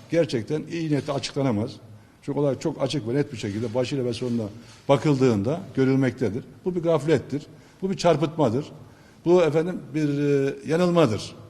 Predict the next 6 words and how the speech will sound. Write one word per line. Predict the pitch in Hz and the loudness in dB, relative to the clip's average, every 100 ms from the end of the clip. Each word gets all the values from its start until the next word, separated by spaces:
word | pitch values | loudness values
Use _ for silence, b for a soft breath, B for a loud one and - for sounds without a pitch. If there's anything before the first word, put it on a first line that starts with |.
| - | -4
en | 127 | -2
hafif | 110 101 - | -2 -4 -4
tabiriyle. | 117 110 98 85 110 147 - B B B B - | -2 -2 -2 -4 -6 -10 -18 B B B B -4
Bizim | 147 180 170 | 2 4 6
tek | 196 | 6
hedefimiz, | 185 165 123 127 165 - | 6 4 2 0 -4 -8